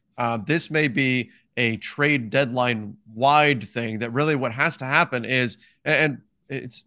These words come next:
movement on both sides, but sellers probably need to get a little more realistic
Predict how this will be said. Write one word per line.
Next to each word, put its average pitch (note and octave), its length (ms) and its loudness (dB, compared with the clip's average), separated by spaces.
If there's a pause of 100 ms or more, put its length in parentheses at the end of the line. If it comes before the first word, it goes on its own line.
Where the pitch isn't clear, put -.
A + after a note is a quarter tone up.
movement C3+ 380 -2
on A2+ 100 -2
both F#3 160 0
sides, A#2+ 260 -2
but C3 240 -4 (340)
sellers D3+ 500 0
probably C3 340 0
need B2 120 0
to A#2+ 80 -2
get A#2 140 -2
a A#2 60 -2
little A2 200 -4
more B2 180 -2
realistic A#2+ 560 -4